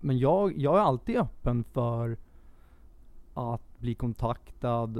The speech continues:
eh, på tips. Jag tror, jag tror man måste vara det. Eh, sen, och, och sen får man ju följa upp det på ett eller annat vis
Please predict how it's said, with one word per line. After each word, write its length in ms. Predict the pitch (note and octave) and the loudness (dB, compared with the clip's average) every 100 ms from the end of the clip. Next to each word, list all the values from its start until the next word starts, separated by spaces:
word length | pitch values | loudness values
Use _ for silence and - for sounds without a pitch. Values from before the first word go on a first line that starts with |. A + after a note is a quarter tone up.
| - | -4
eh, 1040 | C3 A#2+ A#2 A#2 A2+ A2+ A2+ A2+ A2 A2 G#2+ G#2+ - - - - - - - - - | -4 -2 -2 -2 -4 -4 -4 -4 -4 -4 -6 -12 -14 -20 -20 -20 -20 -20 -20 -20 -4
på 120 | - | -2
tips. 420 | - G#3 - - - - - - | 0 0 -2 -18 -20 -20 -20 -8
Jag 220 | B2 C3 | -2 -2
tror, 100 | C3+ | 0
jag 60 | C#3+ | 4
tror 80 | D3 | 6
man 80 | B2+ | 6
måste 300 | B2 - B3 | 4 2 0
vara 180 | B3+ - | 0 -2
det. 180 | - - - - - - - - - - - | -6 -8 -16 -20 -20 -20 -20 -20 -20 -20 -14
Eh, 560 | - B2+ B2 - - - | -12 -10 -8 -10 -12 -14
sen, 480 | - B2+ E3+ D#3+ - - | -6 -2 0 -2 -6 -4
och, 320 | C3 - C3 | -4 -2 -6
och 80 | B2+ | -4
sen 160 | B2+ | -6
får 120 | - | -4
man 100 | F3+ | -4
ju 40 | E3+ | -2
följa 220 | C#3 B2+ | 0 -2
upp 140 | D#3 | -2
det 180 | - B2 - - - - - - - | -4 -4 -6 -20 -20 -20 -20 -10 -4
på 80 | |
ett 160 | B2+ - | -4 0
eller 100 | B2 | -2
annat 220 | A2 - | -2 -4
vis 320 | A#2+ A#2 - | -6 -8 -14